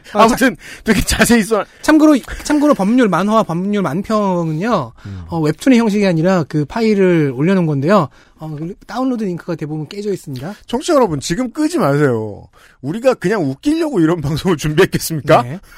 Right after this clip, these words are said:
Speaker 1: 아, 그리고 봉사활동 메뉴에서 인턴 봉사활동 코너에 소감문 메뉴를 눌렀는데 페이지 로딩이 안 되더군요.
Speaker 2: 네.
Speaker 1: 대부분의 코너는,
Speaker 2: 음.
Speaker 1: 메뉴 코너는 게시판입니다.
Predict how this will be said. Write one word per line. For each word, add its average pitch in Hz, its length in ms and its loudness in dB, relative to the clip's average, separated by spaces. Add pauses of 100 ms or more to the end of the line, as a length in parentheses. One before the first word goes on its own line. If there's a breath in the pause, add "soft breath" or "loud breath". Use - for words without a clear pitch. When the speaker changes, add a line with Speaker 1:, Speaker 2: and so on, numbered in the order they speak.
(220 loud breath)
Speaker 1:
아, - 140 4
그리고 254 220 2
봉사활동 269 600 2
메뉴에서 190 500 0
인턴 226 460 -2
봉사활동 185 580 -2
코너에 190 380 -4 (140 soft breath)
소감문 277 840 4
메뉴를 160 320 2
눌렀는데 147 560 0
페이지 262 340 4
로딩이 160 300 4
안 123 100 -4
되더군요. 123 440 -4 (100)
Speaker 2:
네. 95 500 -6 (520 soft breath)
Speaker 1:
대부분의 226 800 -2
코너는, 214 640 2 (220)
Speaker 2:
음. 127 140 -6
Speaker 1:
메뉴 180 260 2
코너는 180 440 0
게시판입니다. 139 840 -4